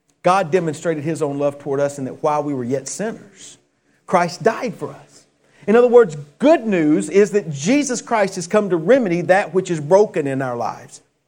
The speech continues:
And, and because of that, it's why we read John three sixteen, "For God so loved the world that he gave his only begotten Son, that whosoever believes in him should not" what? Perish. That's right,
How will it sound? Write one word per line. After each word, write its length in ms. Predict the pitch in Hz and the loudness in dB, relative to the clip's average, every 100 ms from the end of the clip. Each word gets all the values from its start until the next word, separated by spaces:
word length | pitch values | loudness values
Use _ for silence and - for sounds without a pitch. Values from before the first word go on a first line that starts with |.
| _ _ _ _ _ _ - - | _ _ _ _ _ _ -10 2
And, 160 | 208 202 | 2 2
and 200 | 208 202 | 0 2
because 340 | 190 214 277 262 | 0 2 0 2
of 80 | 180 | 2
that, 180 | 180 | 2
it's 120 | - - | -2 -2
why 140 | 202 | 0
we 140 | 208 | 0
read 260 | 196 233 196 | 0 0 2
John 260 | 185 214 202 | 2 2 0
three 200 | 220 226 | -4 0
sixteen, 500 | 226 185 - 247 247 | 0 -2 0 0 0
"For 140 | 165 | -2
God 320 | 151 196 226 | 0 0 0
so 140 | - 214 | -2 0
loved 220 | 226 180 | 0 0
the 80 | 196 | 0
world 300 | 214 247 185 | 2 2 2
that 100 | 160 | -2
he 80 | |
gave 240 | 151 196 226 | 0 0 2
his 140 | 196 | -2
only 220 | 220 233 | -2 0
begotten 400 | 185 180 220 180 | -2 2 0 0
Son, 360 | 170 220 226 208 | -4 -2 -2 0
that 180 | 160 147 | -2 0
whosoever 420 | 220 240 226 208 | -4 0 0 0
believes 400 | 180 175 214 190 | -2 0 0 0
in 100 | 214 | 0
him 160 | 220 214 - _ _ | 0 -2 -12 _ _
should 340 | - - 247 | -8 0 0
not" 360 | 208 226 175 - | 2 0 -2 0
what? 520 | 247 262 240 - - _ _ _ - _ - _ | 2 4 0 -6 -20 _ _ _ -20 _ -20 _
Perish. 680 | - 262 277 240 - - - | 4 4 6 2 0 -8 -4
That's 360 | 170 190 - | -2 -2 -6
right, 420 | 170 254 277 180 | 0 2 2 -2